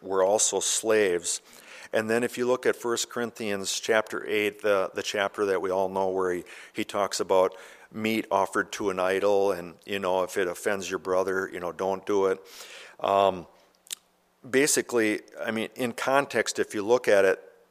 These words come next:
that was also, that was written to the Jews, because Gentiles wouldn't be worried at all at that point about any meat that was offered to an idol. Um, and again, a-, a-, as I, I dug in, a lot of the, uh, scholars believe that it was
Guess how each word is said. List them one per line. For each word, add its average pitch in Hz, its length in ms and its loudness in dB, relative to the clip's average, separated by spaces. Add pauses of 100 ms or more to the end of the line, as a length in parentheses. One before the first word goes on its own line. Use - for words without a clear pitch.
(140)
that 113 540 4
was 107 200 0
also, 107 500 4
that 110 180 6
was 101 160 -2
written 104 280 -2
to 110 120 -4
the 90 120 -2
Jews, 92 540 -4
because 95 580 0 (240)
Gentiles 110 840 4
wouldn't 113 340 0
be 104 120 0
worried 98 420 2
at 95 240 2
all 104 380 6
at - 160 0
that 98 240 2
point 90 400 -4
about 95 360 4
any 95 200 -2
meat 98 260 -6
that 82 140 2
was 82 120 -4
offered 92 400 0
to 98 140 -8
an 85 80 -6
idol. 90 420 0 (500)
Um, 80 320 -4
and 104 140 -2
again, 95 480 -2
a-, 82 140 -8 (140)
a-, 113 320 -4
as 110 200 4
I, 104 300 6
I 95 100 -2
dug 101 280 2
in, 101 100 0
a 92 120 0
lot 98 200 4
of 98 140 2
the, 95 160 0
uh, 92 100 2
scholars 92 600 0
believe 95 380 -2
that 92 120 2
it 90 100 0
was 90 280 -2